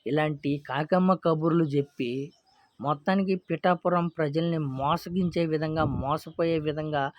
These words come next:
చేసి గెలిచారే తప్ప మరొకటి లేదని స్పష్టంగా అర్థమైపోతుంది. ఎందుకంటే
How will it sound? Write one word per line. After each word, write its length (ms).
చేసి 260
గెలిచారే 560
తప్ప 340
మరొకటి 500
లేదని 340
స్పష్టంగా 560
అర్థమైపోతుంది. 880
ఎందుకంటే 520